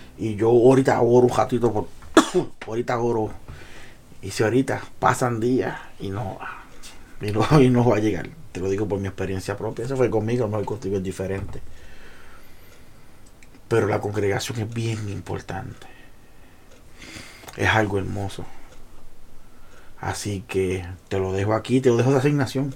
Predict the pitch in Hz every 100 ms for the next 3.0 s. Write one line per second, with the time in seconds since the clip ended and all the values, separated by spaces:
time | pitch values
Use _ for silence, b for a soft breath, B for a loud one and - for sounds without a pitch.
0 | - - - 113 139 - - - - B
1 | B B B B B B B - - -
2 | 107 107 104 113 143 - 92 127 123